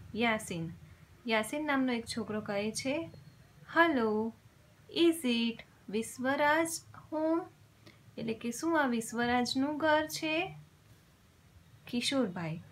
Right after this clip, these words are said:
કિશોરભાઈ કોણ છે? વિશ્વરાજના ફાધર. કિશોરભાઈ સેઝ,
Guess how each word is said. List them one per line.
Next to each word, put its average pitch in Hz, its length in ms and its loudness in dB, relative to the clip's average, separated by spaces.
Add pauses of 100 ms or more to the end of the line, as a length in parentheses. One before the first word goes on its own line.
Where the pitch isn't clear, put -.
(140)
કિશોરભાઈ 240 520 -2
કોણ 330 260 0
છે? 294 180 -4
વિશ્વરાજના 220 840 -2 (520)
ફાધર. 214 400 2 (800)
કિશોરભાઈ 330 600 2
સેઝ, 226 580 0